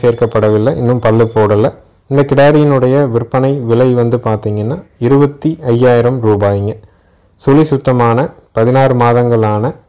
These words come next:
காங்கேயம் காரி கிடாரி, இதனுடைய விற்பனை விலை இருபத்தி ஐயாயிரம் ரூபாய்ங்க. இந்த கிடாரி உங்களுக்கு பிடிச்சிருந்துன்னா மேல இருக்க நம்பருக்கு தொடர்பு கொள்ளலாமுங்க. காராம்பசுவை பொறுத்த வரைக்கும் தான் விலை நிர்ணயம் கிடையாதுங்க. மற்றபடி நம்ம போடுற அனைத்து பதிவுகளுக்கும் அதுக்கான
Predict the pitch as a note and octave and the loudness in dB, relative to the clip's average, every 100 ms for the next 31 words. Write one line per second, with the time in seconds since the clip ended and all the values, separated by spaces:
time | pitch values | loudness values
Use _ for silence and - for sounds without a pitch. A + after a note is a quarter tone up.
0 | _ - A2+ B2+ B2+ A#2+ C#3 - - - | _ -2 0 2 0 0 -2 -6 -12 -4
1 | A#2 B2+ C#3+ E3 - A#2+ A#2 A#2 E3 C3 | -2 0 0 -4 -8 -2 0 0 -2 -2
2 | A#2 B2 A#2 C3 A2+ A2+ B2 B2 G#2+ A2 | 0 0 2 0 0 -2 0 0 0 0
3 | D#3+ B2 A#2+ B2+ B2 - D3 - A2+ A#2 | -2 -2 0 -2 -2 -4 -6 -6 -2 0
4 | A#2+ A#2 A2+ C#3 B2+ G#2+ G#2 G2+ G2+ A2 | 2 2 0 -4 -2 -2 0 -2 -4 -8
5 | - _ _ _ _ C3+ C3+ C#3+ D#3 D3+ | -14 _ _ _ _ -2 0 2 2 2
6 | C3+ C3+ C3 - - C3+ C3+ B2+ B2+ F#3 | 0 0 -4 -6 -4 -2 -2 -2 0 0
7 | C#3+ B2+ C3 B2 A#2 A2+ A#2+ B2 B2+ A#2+ | 0 2 2 0 0 0 0 -2 -2 0
8 | A#2 A2+ A#2 A2 G#2+ G#2+ G#2+ B2 - _ | 0 0 -2 -2 -2 -2 -4 -8 -12 _
9 | _ _ - B2+ C#3+ D#3+ D3+ - C#3+ C3 | _ _ -2 0 2 2 0 0 0 0
10 | C3 B2+ B2+ B2 C3 C3+ D3 B2 B2+ B2+ | -4 -2 -2 0 -2 -2 0 0 0 0
11 | A#2+ A#2+ A#2+ A2 A2 A2 A#2+ C#3 A2+ A#2 | 0 -2 -2 0 2 2 0 -2 -2 0
12 | A#2+ C#3+ C#3 A#2+ A2 A#2 A#2+ A2+ G#2 B2+ | 0 0 0 -2 0 0 0 0 0 -2
13 | C3+ C#3+ B2+ A#2+ B2+ B2 A2+ C#3 C#3+ A#2 | -2 -2 0 0 0 0 0 -2 -2 -2
14 | A2 A2+ | -2 0